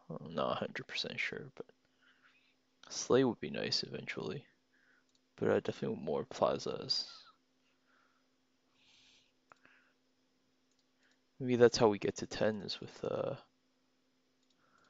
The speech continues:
plaza plays.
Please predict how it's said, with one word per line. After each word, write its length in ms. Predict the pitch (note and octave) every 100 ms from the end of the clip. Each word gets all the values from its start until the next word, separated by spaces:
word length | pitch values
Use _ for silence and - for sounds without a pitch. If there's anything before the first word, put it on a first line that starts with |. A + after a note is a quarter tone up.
| _ _ _ _ _ _ _ _ _ _ _ _ _ _ _ _ _ -
plaza 600 | - C#3 C#3 C#3 C#3+ C#3
plays. 600 | - D3 C#3+ C#3+ D3+ -